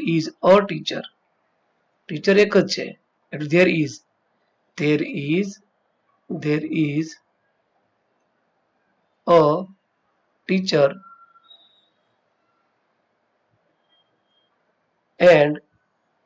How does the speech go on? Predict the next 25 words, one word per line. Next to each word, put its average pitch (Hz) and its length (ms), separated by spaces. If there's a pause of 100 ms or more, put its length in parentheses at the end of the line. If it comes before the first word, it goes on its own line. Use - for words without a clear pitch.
(920)
childrens. 165 520 (480)
તો - 80
children 165 360
કેટલાક 185 340
વિદ્યાર્થીઓ 185 500
છે? 180 220
તો - 520
some 170 160
children 165 260
પણ 180 80
લખી 175 200
શકીએ 175 260
આપણે 180 300 (360)
અથવા 160 180
ખાલી 170 200
ચિલ્ડ્રન 156 280
લખી 165 340 (400)
દઈએ. 131 240 (280)
તો 147 80
એ 147 80
teacher 170 480 (320)
and 190 260 (960)
children 156 540 (4000)
in 147 180
the 143 340